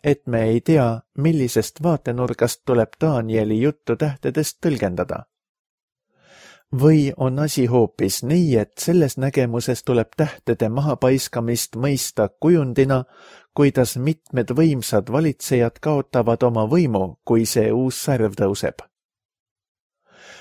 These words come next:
Babyloonia tõlgenduse järgi tulenesid kuningate vahetumised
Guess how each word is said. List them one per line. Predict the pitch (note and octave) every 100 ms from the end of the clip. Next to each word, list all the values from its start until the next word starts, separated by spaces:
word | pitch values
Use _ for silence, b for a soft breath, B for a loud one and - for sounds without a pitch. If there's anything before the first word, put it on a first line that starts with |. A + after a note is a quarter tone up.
| B -
Babyloonia | A#2+ A#2+ B2 D#3+ D3 A2+ A2+ A2+
tõlgenduse | D3 E3 D#3+ C3+ C3+ B2+
järgi | C3 C3 C3 C3
tulenesid | D3 C#3 A2 A2 B2 -
kuningate | D3+ D3+ B2 - - G#2
vahetumised | B2+ E3 - A2+ A#2 C3 A#2 -